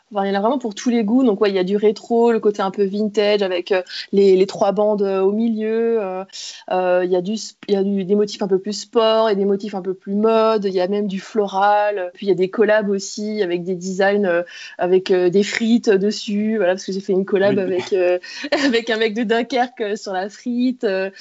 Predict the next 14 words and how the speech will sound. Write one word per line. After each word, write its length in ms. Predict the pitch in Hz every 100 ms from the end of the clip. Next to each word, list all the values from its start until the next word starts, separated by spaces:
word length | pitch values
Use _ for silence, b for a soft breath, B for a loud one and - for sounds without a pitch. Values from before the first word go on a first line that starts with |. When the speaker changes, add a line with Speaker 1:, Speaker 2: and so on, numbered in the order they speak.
| B B B
Speaker 1:
j'ai 180 | 190 208
fait 200 | 202 220
avec 140 | 208 196
des 100 | 202
briques, 500 | 202 240 247 254 233
avec, 540 | 196 185 196 202 208
euh, 600 | 190 190 190 185 185 185
avec, 260 | 180 185 208
euh, 300 | 190 190 180 196
un 100 | 190
léopard. 760 | 190 190 - 214 214 208 208
Enfin, 240 | 202 190 175
voilà, 240 | 196 165
enfin, 260 | 165 160